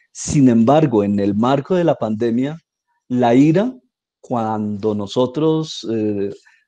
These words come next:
digamos, establecemos unas ciertas interacciones sociales en donde no nos reconocemos, no nos reconocemos, sino que más bien nos desconocemos, a mí me parece que, eh, la ira, y eso también lo dijo Aristóteles, no siempre,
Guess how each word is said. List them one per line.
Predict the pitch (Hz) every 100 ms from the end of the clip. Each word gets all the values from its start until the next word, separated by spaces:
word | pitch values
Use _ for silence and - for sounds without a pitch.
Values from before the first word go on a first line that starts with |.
| _ _
digamos, | 107 113 123 117 120 139 139
establecemos | 120 - 117 110 131 127 139
unas | 151 143 135
ciertas | - 143 123 147
interacciones | 139 113 110 98 - 117 120
sociales | 127 - 120 107 120 - _ _ _ _
en | 127 117
donde | 120 110 113
no | 120 139
nos | 156
reconocemos, | 160 151 127 110 123 113 104 -
no | 123 127
nos | 139
reconocemos, | 147 139 120 104 120 107 104
sino | 110 101
que | -
más | 110 110 113
bien | 135 135
nos | 139
desconocemos, | 127 - 117 101 117 120 143 - _ _ _ _ -
a |
mí | 120 135
me | 135
parece | 139 117 127
que, | - 131 113 110 _ -
eh, | 113 110
la | 110 113 113
ira, | 139 120 101 - -
y |
eso | 107 127
también | 123 113 107
lo | 117
dijo | 117 120
Aristóteles, | 113 - 107 110 107 _ _ _ _
no | 135 143 156
siempre, | - 196 156 147 156 160